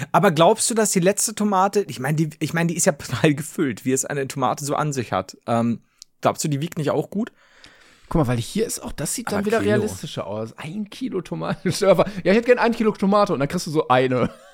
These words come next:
Speaker 1: Hier, Gigantomo.
Speaker 2: <laughs>
Speaker 1: Genießen.
Speaker 2: Aber
Speaker 1: Ja.
Speaker 2: warum nur die Tomate? Also warum gibt's keine riesen Radieschen? Warum gibt's keine riesen
Speaker 1: Gibt's wahrscheinlich.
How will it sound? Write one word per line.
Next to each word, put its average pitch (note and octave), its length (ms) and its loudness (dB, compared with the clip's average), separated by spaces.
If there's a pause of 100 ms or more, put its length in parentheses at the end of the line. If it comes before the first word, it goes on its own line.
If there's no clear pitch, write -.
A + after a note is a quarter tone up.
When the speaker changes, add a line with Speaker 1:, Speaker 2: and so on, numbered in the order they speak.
(540)
Speaker 1:
Hier, C#3+ 240 10
Gigantomo. B2+ 760 8
Speaker 2:
<laughs> - 1600 2
Speaker 1:
Genießen. G#2 600 4 (600)
Speaker 2:
Aber F3+ 180 8
Speaker 1:
Ja. E3 140 12
Speaker 2:
warum B3+ 140 10
nur C4 80 8
die B3+ 100 2
Tomate? G3+ 440 4
Also D3 140 2
warum F#3 180 6
gibt's G3+ 180 -2
keine G3 240 4
riesen F#3+ 580 2 (680)
Radieschen? C#3+ 840 -2
Warum D3 220 4
gibt's F3+ 180 -2
keine F#3 260 2
riesen F3+ 560 0 (1700)
Speaker 1:
Gibt's - 220 -4
wahrscheinlich. A2 440 -2